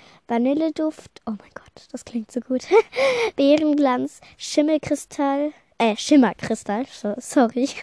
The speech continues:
<laughs> Duftschweif, Kaffeefell, <laughs> Goldbrise, Muschelklang.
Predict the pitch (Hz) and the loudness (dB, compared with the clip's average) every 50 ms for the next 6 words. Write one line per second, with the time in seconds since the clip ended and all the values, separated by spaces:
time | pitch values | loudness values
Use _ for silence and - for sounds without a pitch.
0 | _ _ _ _ - - - - - - - 381 - 359 330 - - - - - | _ _ _ _ -16 -14 -12 -12 -10 -4 -4 -2 -2 -4 -6 -10 -20 -20 -20 -20
1 | _ _ _ _ - 277 311 330 - - - - - 339 330 302 302 302 311 330 | _ _ _ _ 0 0 0 0 0 -10 -16 -14 -10 -8 -6 -4 -2 -2 -4 -4
2 | - - - - - - - - 262 269 - - 339 339 - - - 349 349 349 | -6 -10 -20 -20 -20 -14 -8 -4 -4 -4 -2 -2 -4 -4 -4 -4 -2 0 2 2
3 | 370 381 403 - _ _ _ _ - _ - - 277 285 294 330 - - _ _ | 2 0 -4 -6 _ _ _ _ -20 _ -8 -6 -2 2 2 2 2 0 _ _
4 | _ _ - - 262 254 254 269 277 _ - 294 311 294 285 294 285 302 294 294 | _ _ -10 -4 -2 0 0 0 -2 _ -8 -4 -4 -4 -4 -4 -2 -2 -4 -4
5 | - - - - - _ _ - 240 247 247 - 233 202 - - - - 214 190 | -4 -10 -20 -20 -20 _ _ -6 -4 -4 -4 -4 -6 -8 -8 -10 -10 -10 -8 -8
6 | 190 196 247 | -8 -8 -12